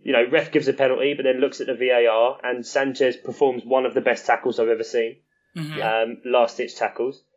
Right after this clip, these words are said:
Speaker 1: Um, and the other one, South Korea, Germany.
Speaker 2: Yeah,
Speaker 1: Um,
Speaker 2: that, that was the other
Speaker 1: 'cause
Speaker 2: one I was gonna bring up.
Speaker 1: 'cause I couldn't, you know, let you go for a week without remembering, Oscar, but
Speaker 2: <laughs> No, but I, you know, even as a Germany fan, I was like, "You know what? That's the right decision." Like,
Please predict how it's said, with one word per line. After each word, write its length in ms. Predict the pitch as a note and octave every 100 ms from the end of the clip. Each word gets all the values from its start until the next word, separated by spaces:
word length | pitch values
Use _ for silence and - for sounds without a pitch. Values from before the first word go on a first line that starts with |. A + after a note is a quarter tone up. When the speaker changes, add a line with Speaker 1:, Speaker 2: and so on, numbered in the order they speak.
| _ _ -
Speaker 1:
Um, 560 | B2 B2+ B2+ C3 C3 C#3
and 220 | C#3 D3
the 100 | D3+
other 160 | D3+ D3
one, 420 | D#3 D#3 D#3 D3+
South 340 | - - E3+ E3+
Korea, 240 | E3+ F3+
Germany. 380 | E3+ F#3 E3+ A2 _ _ _ -
Speaker 2:
Yeah, 220 | F#3 E3+
Speaker 1:
Um, 240 | D3+ C3 C3
Speaker 2:
that, 160 | F#3
that 100 | F#3
was 100 | F#3
the 60 | D#3
other 100 | E3+ E3
Speaker 1:
'cause 0 |
Speaker 2:
one 80 | D#3
I 40 |
was 80 | D3+
gonna 120 | C#3+
bring 160 | C#3 C#3+
up. 60 |
Speaker 1:
'cause 120 | C3+ D3+
I 80 | D3
couldn't, 420 | E3+ D#3 D3 - _
you 80 | C#3
know, 180 | B2+ C3
let 200 | C3 C3
you 140 | C#3 C3
go 160 | B2+
for 140 | A#2 A#2+
a 60 | A#2
week 200 | A#2 A#2+
without 280 | A#2+ A#2
remembering, 480 | A2+ A2+ A2+ A2+ G#2+
Oscar, 320 | G#2+ - A2+
but 320 | G#2+ A2 F4+ - -
Speaker 2:
<laughs> 200 | - F#4+
No, 200 | A#3 C4
but 180 | F#3+ G3+
I, 420 | G3+ G#3 - F#3+
you 140 | G#3+ G#3+
know, 160 | G3
even 220 | F#3+ G3+
as 120 | F#3+ F3
a 40 |
Germany 280 | E3+ F#3 F3+
fan, 180 | E3+ D#3+
I 60 | D#3+
was 100 | D3+
like, 240 | D#3+ D3
"You 80 | F#3
know 140 | G3+
what? 180 | G#3 G3+
That's 180 | F3+ -
the 120 | E3+
right 160 | D3+ C3+
decision." 420 | B2+ C3+ C3 C3
Like, 300 | C3 B2+